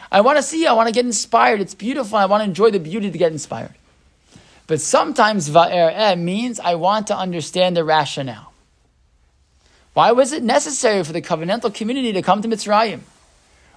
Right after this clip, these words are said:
Why did the Almighty expose the members of the community to oppression and slavery? Why was it necessary for them to pass through the crucible of suffering? Moses wants to know,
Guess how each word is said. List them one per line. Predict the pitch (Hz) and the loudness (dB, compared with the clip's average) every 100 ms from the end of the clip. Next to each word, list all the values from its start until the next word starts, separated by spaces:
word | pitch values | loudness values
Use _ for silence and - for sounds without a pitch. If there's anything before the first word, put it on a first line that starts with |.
| - | 2
Why | 175 | 4
did | 196 | 6
the | 214 | 6
Almighty | 208 190 196 208 | 4 4 2 2
expose | 202 - - 202 220 185 | -4 -8 0 2 2 0
the | 196 | 0
members | 202 220 220 | 2 4 2
of | 208 | 2
the | 214 | -4
community | 214 208 220 214 | -4 -4 -4 -4
to | 202 | -6
oppression | 196 208 254 - | -2 2 2 0
and | 185 175 | -8 -4
slavery? | 220 285 202 | -2 -2 -2
Why | 151 160 | 2 4
was | 196 208 | 4 0
it | 262 | 0
necessary | 240 285 277 262 | 0 0 -2 -6
for | 208 | -4
them | 190 | -6
to | |
pass | 165 202 226 | -2 0 -2
through | - 294 233 - - - - | -4 -4 -4 -6 -14 -10 -4
the | |
crucible | 185 - 277 277 240 269 | -2 0 -2 -2 2 2
of | 214 | 4
suffering? | 269 285 262 185 170 | 2 2 -2 -2 0
Moses | 190 247 226 | 0 0 -2
wants | 214 220 214 | 0 0 -2
to | 226 | 0
know, | 285 226 202 | 4 4 2